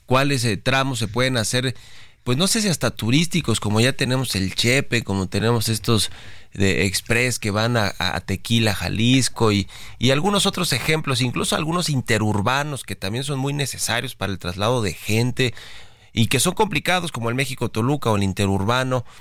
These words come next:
pero hay muchos en Mon-, hay en Monterrey, hay en Guadalajara, es decir,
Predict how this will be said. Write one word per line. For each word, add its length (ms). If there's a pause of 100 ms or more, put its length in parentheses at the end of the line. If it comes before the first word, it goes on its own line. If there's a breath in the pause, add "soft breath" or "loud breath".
(220 loud breath)
pero 500
hay 160
muchos 320
en 100
Mon-, 260
hay 220
en 80
Monterrey, 680
hay 100
en 80
Guadalajara, 600
es 60
decir, 280